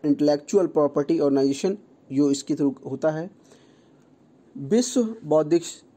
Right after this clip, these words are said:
संपदा संगठन जो है, इसका जो, इसकी जो एस्टैब्लिश, स्थापना हुई थी उन्नीस सौ सड़सठ में हुई थी। साथियों, इसमें लगभग एक सौ तिरानवे देश इसमें भाग,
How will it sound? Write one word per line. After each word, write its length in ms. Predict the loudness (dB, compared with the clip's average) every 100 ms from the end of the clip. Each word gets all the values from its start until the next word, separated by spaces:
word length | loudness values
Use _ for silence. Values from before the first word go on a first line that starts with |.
| _
संपदा 360 | -4 0 0 0
संगठन 480 | 2 2 2 0 2
जो 140 | 0
है, 180 | 0 -4 -14 _ _ _ _ _ -10
इसका 520 | -8 -2 2 2 0 -6 _ _ _ _ _ -4
जो, 120 | -4
इसकी 460 | -4 -8 -10 -6 0
जो 200 | 2 4
एस्टैब्लिश, 500 | 2 0 0 -2 -4
स्थापना 400 | -10 -8 -4 0
हुई 180 | 2 2
थी 240 | 2 -4 0
उन्नीस 220 | 2 2
सौ 60 | 0
सड़सठ 360 | -2 -2 -2
में 140 | -2 0
हुई 160 | 0
थी। 280 | -2 -8 -10 _ _ _ _ -20 -8
साथियों, 480 | -2 2 4 2 2 -4 _ -10
इसमें 500 | -2 2 2 0 -4 -16 _ -20 _ 0
लगभग 360 | 2 2 0 -2 _ _ 0
एक 180 | 0 2
सौ 100 | 0
तिरानवे 460 | 2 2 4 2
देश 400 | 2 2 0 -4 -14 -8
इसमें 280 | -2 0
भाग, 240 | 0 -2